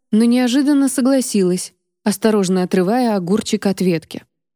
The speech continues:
На вкус он был хрустящий, сочный и душистый, будто само лето. Перед глазами пронеслось видение.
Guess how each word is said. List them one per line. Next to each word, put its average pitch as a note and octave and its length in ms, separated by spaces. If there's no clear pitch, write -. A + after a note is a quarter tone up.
На F#3 180
вкус G#3+ 320
он F#3+ 140
был F3+ 140
хрустящий, G3 800
сочный A3+ 600
и G#3 40
душистый, - 680
будто F#3+ 260
само F#3 320
лето. F3+ 320
Перед F#3+ 260
глазами F#3 540
пронеслось G3 600
видение. F#3 560